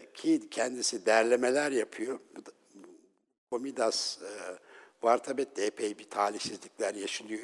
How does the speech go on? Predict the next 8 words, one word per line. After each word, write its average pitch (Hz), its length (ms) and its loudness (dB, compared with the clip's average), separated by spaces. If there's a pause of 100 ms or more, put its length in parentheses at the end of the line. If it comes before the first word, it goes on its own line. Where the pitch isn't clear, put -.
yaşıyor - 380 -6
yine 92 280 -8
o 98 200 -6
dönemin, 90 420 -6 (880)
e, 95 160 -6
karanlık 104 580 -2
ortamında 95 680 -4
diyeyim. 92 340 -4